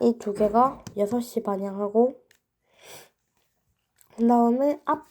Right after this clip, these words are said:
뒤가 있는 경우도 있어요. 그거는 여기 중간 사이에서 오른쪽 여기에서 이 공식을 쓰면 됩니다. 네, 그리고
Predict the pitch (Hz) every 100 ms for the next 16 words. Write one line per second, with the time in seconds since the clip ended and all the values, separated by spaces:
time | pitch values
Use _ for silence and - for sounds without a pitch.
0 | _ - 202 208 208 202 220 233 220 190
1 | 190 190 196 185 - - 185 196 185 -
2 | _ _ - - _ _ - - - 233
3 | 240 262 214 165 - _ - 226 226 214
4 | 208 - 220 226 240 262 269 269 262 269
5 | 269 247 226 220 233 190 - - - -
6 | _ _ - - - 240 254 240 - 220
7 | - _ - 202 196 202 190 233 262 -
8 | _ _ - - - _ _ _ _ _
9 | _ _ _ _ - 254 220 208 196 220
10 | 202 - 202 190 180 175 - - _ _
11 | - - 196 208 220 - _ _ _ _
12 | _ _ _ _ 214 208 233 269